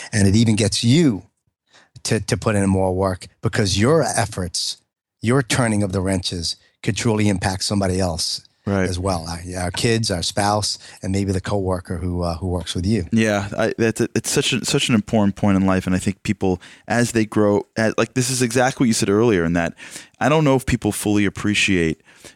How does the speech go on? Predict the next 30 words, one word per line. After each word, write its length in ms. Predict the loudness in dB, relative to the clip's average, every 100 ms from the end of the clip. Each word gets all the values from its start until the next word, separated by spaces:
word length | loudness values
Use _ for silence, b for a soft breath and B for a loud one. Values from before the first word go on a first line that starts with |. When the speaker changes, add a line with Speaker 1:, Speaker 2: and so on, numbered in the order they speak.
| -10
Speaker 2:
just 380 | -2 0 2 0
how 260 | 0 2
important 500 | 0 0 -2 0 2
it 80 | 2
is 240 | 2 0
that 140 | -2 -4 -2
as 560 | 0 2 0 -2 -6 -12 _ _
you 260 | -2 0 0
grow 400 | 2 2 4 2
in 140 | 2
life, 260 | 2 2 -2
if 140 | -6
you 100 | -4
wanna 240 | 0 2 2
be 140 | 0
truly 260 | 0 0 0
successful, 760 | -2 -4 -2 -2 -2 -4 -4 -4
it's 140 | -4
the 100 | -6
people 380 | -6 -4 -2 -2
around 440 | 0 2 2 2
you 220 | 0 -4 -8 B B B B
that 320 | -2 -2 -4 _
you 140 | 0 0
appreciating 540 | 0 0 2 2 2
that 80 | 4
will 80 | 4
make 200 | 2 -2
you 60 |
successful. 680 | -6 -6 -4 -4 -4 -6